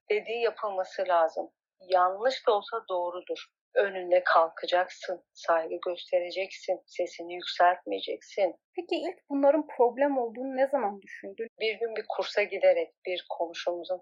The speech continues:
Speaker 1: tavsiyesiyle o kurs benim dönüş noktam oldu. Aslında katılmamın tek nedeni evden uzaklaşmak. Evdeki o gürültü, patırtıyı, o sorunları, o problemi, bunları orada bıraktım.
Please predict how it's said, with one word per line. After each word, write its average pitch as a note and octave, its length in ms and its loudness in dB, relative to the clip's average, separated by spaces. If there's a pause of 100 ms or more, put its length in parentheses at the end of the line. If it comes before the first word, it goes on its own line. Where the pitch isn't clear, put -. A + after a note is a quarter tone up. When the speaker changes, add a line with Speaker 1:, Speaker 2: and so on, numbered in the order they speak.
Speaker 1:
tavsiyesiyle E3+ 920 0 (180)
o A3 180 4
kurs - 260 -4 (200)
benim F3 340 -2 (480)
dönüş F3 340 -4
noktam E3+ 460 -2
oldu. D#3+ 400 -6 (320)
Aslında C4 380 0
katılmamın A#3 600 -2
tek C4 280 0
nedeni G#3+ 540 -4 (540)
evden A#3 460 2
uzaklaşmak. - 840 -4 (160)
Evdeki A3+ 640 4
o A#3 440 4
gürültü, A3 460 0
patırtıyı, G#3 760 0
o B3+ 140 4
sorunları, A3 720 0
o - 140 4 (100)
problemi, F#3 580 -4 (280)
bunları B3 220 4
orada A3 300 0
bıraktım. G3 500 -4